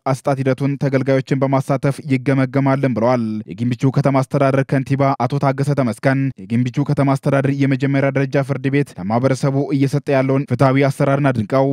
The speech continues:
በፍርድ ቤቱ ምቹ የስራ ቦታ ለመፍጠር ከህዝብ ጋራ በመሆን አስፈላጊውን ድጋፍ እየተደረገ ሲሆን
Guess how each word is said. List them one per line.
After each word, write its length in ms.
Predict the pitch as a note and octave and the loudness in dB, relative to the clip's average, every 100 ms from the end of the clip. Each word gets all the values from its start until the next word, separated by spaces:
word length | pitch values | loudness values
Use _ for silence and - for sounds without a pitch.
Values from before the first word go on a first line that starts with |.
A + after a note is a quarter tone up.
| C3 | -2
በፍርድ 360 | - B2+ B2+ | -4 -4 0
ቤቱ 320 | C3+ C3+ C#3+ D3 | 2 2 0 -2
ምቹ 240 | D#3+ C#3 - | 0 -2 2
የስራ 240 | D3 C#3 C#3 | 0 2 2
ቦታ 200 | C3+ C#3 D3 | 2 2 2
ለመፍጠር 460 | C3+ A2 - C#3 C3+ | 2 0 2 0 2
ከህዝብ 320 | G#2+ G#2 B2+ C3+ | -2 -4 0 0
ጋራ 220 | C3+ C#3 | 2 2
በመሆን 400 | C#3 C#3 C#3 C#3 | 2 2 2 2
አስፈላጊውን 600 | C#3 - C#3+ C3+ C3+ C#3 | 0 0 2 2 2 0
ድጋፍ 300 | C#3 C3+ C3+ | 0 0 0
እየተደረገ 480 | B2 C#3+ C3+ C3 C3+ C3+ | 0 -2 0 0 2 0
ሲሆን 320 | A#2 B2+ | 0 2